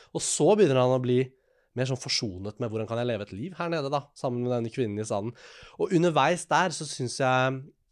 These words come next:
bruken av da disse veggene av sand, sandkorn som legger seg på huden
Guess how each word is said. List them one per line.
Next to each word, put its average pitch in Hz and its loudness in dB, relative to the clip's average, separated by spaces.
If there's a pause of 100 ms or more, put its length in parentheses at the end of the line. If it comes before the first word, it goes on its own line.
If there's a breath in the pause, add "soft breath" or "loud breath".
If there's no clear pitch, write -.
bruken 117 -2
av 123 4
da 120 6 (120)
disse 123 -8
veggene 110 -4
av 117 -8
sand, 139 0
sandkorn 123 -2
som 123 -2
legger 107 -6
seg 120 -8
på 123 -6
huden 113 -6